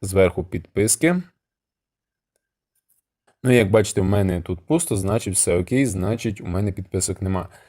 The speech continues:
Справа в тому, що ви могли цю підписку робити або якось її синхронізувати зі своїм телефоном. Тоді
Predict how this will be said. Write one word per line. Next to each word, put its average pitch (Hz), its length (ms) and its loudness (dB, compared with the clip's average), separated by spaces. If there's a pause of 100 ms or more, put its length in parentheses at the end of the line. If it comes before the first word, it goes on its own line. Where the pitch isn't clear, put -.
(140)
Справа 127 400 4
в 98 100 0
тому, 143 280 4
що - 240 -2
ви 123 120 0
могли 110 300 2
цю 101 160 -4
підписку 104 640 -4
робити 104 400 0
або 87 260 -2
якось 101 460 0
її 95 180 -2
синхронізувати 98 840 -2
зі 92 120 -6
своїм 95 300 -4
телефоном. 92 540 -4
Тоді 98 380 -2